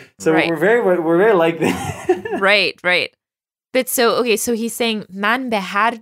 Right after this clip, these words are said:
Speaker 2: jam'i nalan shodam." So jam'i is a crowd of people, like you translated crowd.
Speaker 1: Yeah, yeah.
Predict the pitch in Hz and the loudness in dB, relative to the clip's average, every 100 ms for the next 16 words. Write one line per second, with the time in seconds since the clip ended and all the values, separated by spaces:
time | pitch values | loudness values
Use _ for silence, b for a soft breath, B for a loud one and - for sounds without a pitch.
0 | - - 202 220 202 165 156 147 - _ | -12 -4 -2 -2 -4 -8 -8 -8 -12 _
1 | _ 185 180 165 156 160 160 - 165 160 | _ -2 0 2 2 -2 -4 -6 -2 -2
2 | 175 214 175 175 _ _ _ 190 226 220 | -2 -2 -2 -2 _ _ _ -4 0 0
3 | 254 202 202 165 175 175 - 202 190 190 | 0 -8 -8 -6 -6 -10 -6 0 0 0
4 | 185 _ 156 - 156 175 165 165 156 170 | -6 _ -14 -8 -8 -8 -12 -12 -14 -12
5 | 160 165 147 156 - 131 131 160 120 113 | -10 -8 -6 -8 -6 -4 -4 -2 0 0
6 | 101 | 0